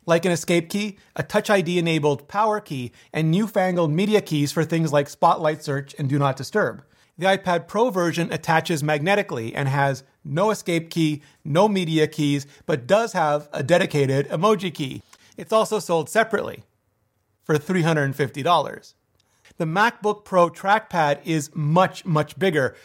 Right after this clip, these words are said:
which some people don't like because of accidental touch events, but others love because of all the room for touch gestures. The iPad Pro trackpad isn't as big and is mechanical rather than taptic and virtual like the one on the Mac,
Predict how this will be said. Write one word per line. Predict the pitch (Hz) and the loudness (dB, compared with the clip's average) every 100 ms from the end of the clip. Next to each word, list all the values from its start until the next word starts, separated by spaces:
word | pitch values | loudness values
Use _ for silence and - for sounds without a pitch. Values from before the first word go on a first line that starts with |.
| - - | -18 -2
which | 175 175 - | 0 0 -4
some | - - 240 | -6 2 2
people | 262 254 247 | 2 -2 0
don't | 165 165 170 | 2 2 2
like | 156 185 180 | -2 -2 -2
because | 156 151 | -2 0
of | 160 | 0
accidental | 165 165 - 165 151 160 | 0 -2 0 0 2 0
touch | 139 - 208 | -2 -2 -2
events, | 208 147 135 120 - - | 0 0 -2 -4 -16 -12
but | - 180 | -4 0
others | 190 190 180 143 | 0 0 -2 -4
love | 151 180 131 | 0 0 0
because | 160 160 | -2 -2
of | 156 | 0
all | 170 170 | 4 4
the | 156 | 4
room | 143 156 160 | 2 0 0
for | 151 | -4
touch | 135 147 135 - | -2 -2 -2 0
gestures. | 196 196 - 139 123 - _ - - | 2 2 0 -4 -4 -10 _ -20 -10
The | 151 | 0
iPad | 190 208 202 190 | 0 2 -2 -2
Pro | 170 143 | 0 -2
trackpad | 139 220 247 240 180 139 131 - - | -2 0 0 0 -2 0 -2 -4 -2
isn't | 196 202 | 0 2
as | 180 143 | 0 0
big | 139 127 127 - - - | 2 2 -2 -10 -20 -8
and | 151 165 | -2 0
is | 156 | 0
mechanical | 143 - 220 240 226 151 135 | -2 -2 0 0 0 -4 0
rather | 147 151 151 | 2 2 2
than | 139 135 | -2 -4
taptic | - 175 175 170 143 - | -2 0 0 0 -4 -4
and | 131 | -6
virtual | 120 220 233 165 123 110 - | 2 2 2 -2 -2 -6 -8
like | 143 160 | -2 0
the | 170 | 0
one | 143 139 | 2 2
on | 131 | 0
the | 127 | 2
Mac, | 196 151 123 | 2 2 -2